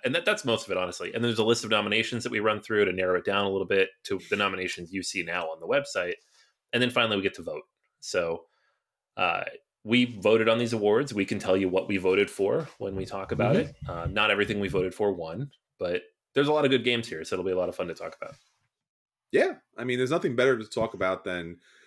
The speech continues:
Speaker 2: board games, and especially board games that are awarded because they're awesome.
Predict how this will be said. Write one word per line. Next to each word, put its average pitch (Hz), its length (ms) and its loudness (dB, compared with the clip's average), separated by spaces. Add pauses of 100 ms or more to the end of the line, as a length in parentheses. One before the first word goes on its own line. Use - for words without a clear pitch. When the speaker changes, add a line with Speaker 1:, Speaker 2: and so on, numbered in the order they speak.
(240)
Speaker 2:
board 208 320 6
games, 143 520 2
and 113 80 -4
especially 120 540 0
board 160 320 0
games 143 300 0
that 127 140 4
are 117 180 4
awarded 147 480 6
because - 240 -8
they're 123 240 -4
awesome. 147 680 -2